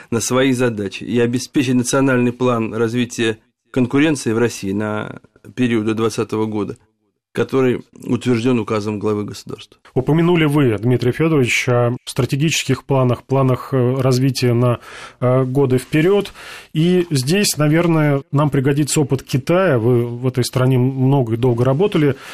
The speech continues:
Speaker 2: Э, Китай не оглядывается на советы с Запада, как мы это делали в девяностые годы. Э, при этом выросла страна, по разным оценкам, до второй экономики в мире.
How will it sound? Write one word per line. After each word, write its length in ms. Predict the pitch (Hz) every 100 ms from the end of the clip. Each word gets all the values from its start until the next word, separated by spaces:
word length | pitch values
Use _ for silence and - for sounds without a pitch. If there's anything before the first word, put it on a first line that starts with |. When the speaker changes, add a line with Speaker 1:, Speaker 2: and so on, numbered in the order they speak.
| - -
Speaker 2:
Э, 180 | 127 127
Китай 500 | 160 131 185 202 190
не 260 | 160 170 175
оглядывается 640 | 151 160 147 127 123 127
на 80 | 123
советы 380 | 143 135 117 117
с 40 |
Запада, 400 | 127 196 165 143
как 180 | 151 -
мы 140 | 147
это 100 | 139
делали 360 | 131 143 135 131
в 200 | 123 127
девяностые 560 | 139 139 135 - 135
годы. 340 | 120 135 127 117 - - -
Э, 140 | 131 131
при 200 | 156 175
этом 560 | 180 147 139 139 127
выросла 380 | 127 170 151 135
страна, 640 | - 135 131 147 160 151 - _
по 100 | 135
разным 260 | 135 135 131
оценкам, 480 | - 131 120 117
до 140 | 117 127
второй 320 | - 139 175
экономики 500 | - 131 123 117 120
в 80 | 117
мире. 320 | 123 113